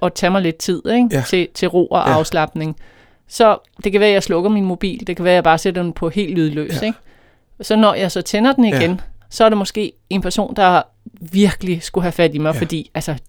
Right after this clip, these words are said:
Speaker 1: det er jo ikke i orden, at de ikke kan få fat i mig.
Speaker 2: Nej, det er ikke i orden.
Speaker 1: Altså, så de har prøvet at ringe tre-fire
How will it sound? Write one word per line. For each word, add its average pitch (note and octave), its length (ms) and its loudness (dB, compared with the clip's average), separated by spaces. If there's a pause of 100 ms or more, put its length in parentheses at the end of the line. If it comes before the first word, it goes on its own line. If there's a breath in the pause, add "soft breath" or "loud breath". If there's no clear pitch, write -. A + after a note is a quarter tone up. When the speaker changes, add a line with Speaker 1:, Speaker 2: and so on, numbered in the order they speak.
(120)
Speaker 1:
det E3+ 120 2
er D#3 40 2
jo D3+ 80 2
ikke F#3+ 200 2
i G#3 80 6
orden, F#3 400 2
at E3 180 -2
de - 40 -2
ikke D#3 120 -4
kan G3 100 -4
få G#3 80 -6
fat A3+ 220 4
i C4 80 8
mig. - 20 10
Speaker 2:
Nej, D#3+ 180 2 (120)
det A#3+ 60 -2
er F#3+ 40 4
ikke F3 120 2
i D#3 40 4
orden. G#2+ 160 -2
Speaker 1:
Altså, E3 200 -2
så E3+ 140 -6
de A3 140 0
har A#3+ 60 6
prøvet G#3 260 4
at G3+ 60 6
ringe F#3 240 2
tre-fire G3+ 300 -6